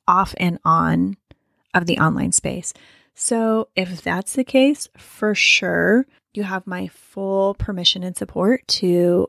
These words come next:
have a conversation, hopefully letting them go as a client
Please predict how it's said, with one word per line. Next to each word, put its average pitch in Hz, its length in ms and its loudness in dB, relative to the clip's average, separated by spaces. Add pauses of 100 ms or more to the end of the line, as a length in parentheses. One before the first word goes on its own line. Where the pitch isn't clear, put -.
have 180 680 -10
a 180 60 -16
conversation, 190 1000 -4 (760)
hopefully 240 520 4
letting 190 320 2
them 185 140 -6
go 180 140 -2
as 185 140 -2
a - 60 -6
client 185 540 0